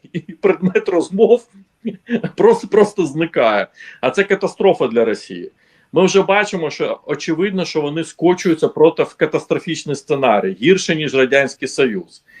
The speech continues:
Причому це вже буде очевидно, що точка біфуркації через пару, пару місяців буде. Вони і так не можуть зупинити всі ці речі. І тому ми повинні отак: от бачити це, спокійно на це реагувати. Те, що пише Трамп,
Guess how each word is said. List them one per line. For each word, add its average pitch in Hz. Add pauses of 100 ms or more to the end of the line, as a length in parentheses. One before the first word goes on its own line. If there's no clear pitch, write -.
(220)
Причому 185
це 165
вже 147
буде 156
очевидно, 160
що 160
точка 151
біфуркації 156
через 123
пару, 139
пару 135
місяців 104
буде. 98
Вони 123
і -
так 160
не 139
можуть 123
зупинити 110
всі 104
ці 107
речі. 95 (540)
І 135
тому 269
ми 269
повинні 226
отак: 185
от 156
бачити 143
це, 170 (480)
спокійно 190
на 147
це 143
реагувати. 151
Те, 220
що 214
пише 208
Трамп, 220